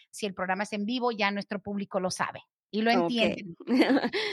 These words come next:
Speaker 2: Muchísimas gracias por la comprensión. Y sí, mi meta es siempre estar aquí en vivo con ustedes, pero cuando no puedo,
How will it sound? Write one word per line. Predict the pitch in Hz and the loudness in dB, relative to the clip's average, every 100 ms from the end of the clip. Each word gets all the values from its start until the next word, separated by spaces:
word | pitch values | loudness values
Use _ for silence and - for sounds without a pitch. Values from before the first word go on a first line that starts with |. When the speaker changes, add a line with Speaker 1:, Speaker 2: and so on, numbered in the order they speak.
| 339 - _ _ - | -6 -14 _ _ -4
Speaker 2:
Muchísimas | 208 202 196 208 208 202 214 | 2 2 2 0 2 2 2
gracias | 190 190 214 | 2 2 -2
por | 202 | 0
la | 180 | 0
comprensión. | 180 170 170 170 170 190 180 | 0 -2 0 0 0 0 0
Y | 180 | 0
sí, | 196 185 180 | 0 -2 -2
mi | - 196 | -2 0
meta | 202 208 | 0 0
es | 247 | 0
siempre | 240 208 | -2 -2
estar | 233 220 185 | -2 2 0
aquí | 180 | 2
en | 180 170 | 2 4
vivo | 170 165 | 4 4
con | 160 151 | 2 0
ustedes, | 156 135 117 139 - | -2 -4 -2 -4 -4
pero | 147 143 | -6 -4
cuando | 147 156 | -2 0
no | 180 185 | 0 0
puedo, | 196 | 2